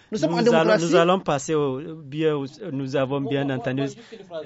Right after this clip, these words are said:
Speaker 2: Euh,
Speaker 3: Moi,
Speaker 2: une
Speaker 3: moi,
Speaker 2: phrase.
Speaker 3: il y a une chose que je ne comprends pas.
Speaker 2: Rufai
Speaker 3: Et quand,
Speaker 2: Dandoua.
Speaker 3: quand on dit que les revendications sont politiques, les, euh,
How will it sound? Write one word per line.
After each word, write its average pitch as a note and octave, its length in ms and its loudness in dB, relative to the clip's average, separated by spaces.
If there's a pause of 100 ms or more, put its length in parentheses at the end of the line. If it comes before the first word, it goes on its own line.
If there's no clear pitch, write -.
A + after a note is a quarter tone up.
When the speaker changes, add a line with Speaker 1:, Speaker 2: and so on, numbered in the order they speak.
Speaker 2:
Euh, D3+ 160 -4
Speaker 3:
Moi, A3 120 -8
Speaker 2:
une F3 80 0
Speaker 3:
moi, D3+ 80 -4
Speaker 2:
phrase. C3+ 300 2
Speaker 3:
il - 20 -4
y F3 40 -2
a F3+ 40 -2
une F3 60 -6
chose F#3 140 -8
que D#3+ 100 -6
je C#3+ 80 -4
ne A2+ 80 -6
comprends A#2 380 -2
pas. A#2 200 -2
Speaker 2:
Rufai C#3 260 4
Speaker 3:
Et - 20 6
quand, B2+ 80 4
Speaker 2:
Dandoua. E3+ 160 0
Speaker 3:
quand F3+ 220 2
on D3+ 60 2
dit C#3 200 -4
que D3 80 -4
les B2 220 0
revendications A#2+ 500 -4
sont B2 160 -2
politiques, G#2+ 460 -10 (480)
les, B2+ 140 2
euh, B2 40 -4